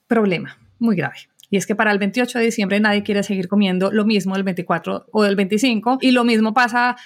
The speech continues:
el treinta y uno de diciembre, que el, el cinco de enero todavía seguimos haciendo el, el calentado, el recalentado y la, y la arepa rellena y la empanada rellena y todo, porque ya hicimos tanta comida que al final terminamos tirándola a la basura. Parece que todos los años tenemos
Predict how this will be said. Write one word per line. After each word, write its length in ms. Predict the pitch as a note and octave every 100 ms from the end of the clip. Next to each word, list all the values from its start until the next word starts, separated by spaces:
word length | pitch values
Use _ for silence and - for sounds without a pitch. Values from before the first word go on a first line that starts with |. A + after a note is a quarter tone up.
| _
el 180 | - A#3+
treinta 320 | B3+ B3 A3
y 80 | G#3+
uno 100 | G#3
de 40 | A#3
diciembre, 460 | B3+ C#4 B3 B3+
que 260 | C4 A#3 G#3
el, 160 | G3 -
el 100 | G#3+
cinco 380 | G#3 B3+ B3 C4
de 80 |
enero 260 | C4 A#3+ A#3+
todavía 420 | B3 A3 G#3 G3+
seguimos 420 | G3+ A3+ A#3 A3+
haciendo 300 | A#3 A3+ G3+
el, 240 | G#3 A3 G#3
el 180 | - A#3
calentado, 500 | G#3+ G#3 F#3 A3 A3
el 80 | A3+
recalentado 640 | A3+ G3+ F#3+ F#3 G#3+ A3
y 40 | A#3
la, 180 | G3+
y 240 | G3+ - G#3+
la 160 | G3+
arepa 340 | G3 G3+ A3 A#3
rellena 580 | A#3 G#3+ A3+ A3+ A#3+ A#3+
y 60 |
la 100 | A3
empanada 540 | G3+ G3+ G3+ G#3+ G#3+ A3
rellena 540 | A3+ A3 A3 A3 A#3
y 80 | A3+
todo, 340 | A3+ A3+ C4
porque 280 | B3 A3 A3
ya 260 | G3 F3 F3
hicimos 340 | A3+ G#3+ G3+ -
tanta 240 | A3 B3
comida 340 | C#4+ B3+ G#3+
que 120 | B3 A#3+
al 80 |
final 340 | A#3 G3 F#3+ A3
terminamos 480 | B3+ B3+ A3 G3 -
tirándola 380 | G#3 F#3 F#3
a 20 | F#3
la 100 | F3+
basura. 420 | F3+ - D#3+ -
Parece 260 | A#3+ B3 C#4+
que 120 | E4+
todos 220 | D#4 D4
los 160 | D#4 C4+
años 260 | B3+ B3+
tenemos 600 | - B3 A3+ A#3 B3+ A#3+